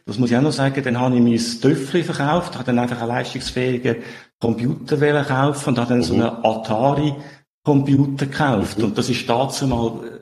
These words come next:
Speaker 1: sehr modern gewesen, so mit einer grafischen Benutzeroberfläche.
Speaker 2: Genau,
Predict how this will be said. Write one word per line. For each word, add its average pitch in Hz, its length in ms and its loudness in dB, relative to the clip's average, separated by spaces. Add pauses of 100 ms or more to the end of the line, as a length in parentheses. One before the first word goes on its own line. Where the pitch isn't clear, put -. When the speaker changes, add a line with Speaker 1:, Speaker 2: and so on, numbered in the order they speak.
(160)
Speaker 1:
sehr 139 280 -2
modern 123 540 0
gewesen, 139 220 -6
so 127 80 0
mit 123 160 4
einer 120 140 0
grafischen 120 640 -2 (460)
Benutzeroberfläche. 95 1200 2
Speaker 2:
Genau, 247 160 2